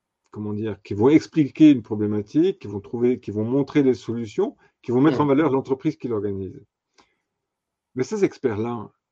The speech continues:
Speaker 1: ils sont des fois aussi coincés à cause du pass sanitaire, à cause du covid, avec,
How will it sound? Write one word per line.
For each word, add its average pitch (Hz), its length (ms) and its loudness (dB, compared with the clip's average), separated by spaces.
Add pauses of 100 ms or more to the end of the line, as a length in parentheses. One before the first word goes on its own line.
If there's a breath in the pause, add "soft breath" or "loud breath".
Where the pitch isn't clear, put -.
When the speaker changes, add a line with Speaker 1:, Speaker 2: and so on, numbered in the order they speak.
(160)
Speaker 1:
ils - 80 -4
sont - 180 -2
des 113 140 -2
fois 151 140 -2
aussi 139 200 -4
coincés 151 500 -2 (1160)
à 147 80 -8
cause 127 360 -2
du 101 220 -6
pass 98 200 -10
sanitaire, 185 640 -2
à 98 80 -12
cause 104 280 -8
du 101 140 -16
covid, 196 480 -2
avec, 113 360 -10